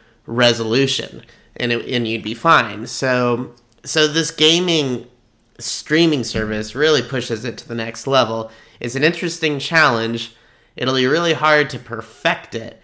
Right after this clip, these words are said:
but I'm glad that a service like Stadia is here to push,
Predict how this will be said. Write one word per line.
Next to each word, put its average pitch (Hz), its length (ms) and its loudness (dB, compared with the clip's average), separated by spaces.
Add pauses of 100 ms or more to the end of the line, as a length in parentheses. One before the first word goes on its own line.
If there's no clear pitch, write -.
(360)
but 123 320 4
I'm 139 220 0
glad 165 480 2
that 143 380 4 (180)
a 139 120 -2
service 139 440 2
like 120 140 0
Stadia 135 580 0
is 120 240 -6
here 123 380 -2
to 117 680 -2
push, - 680 -6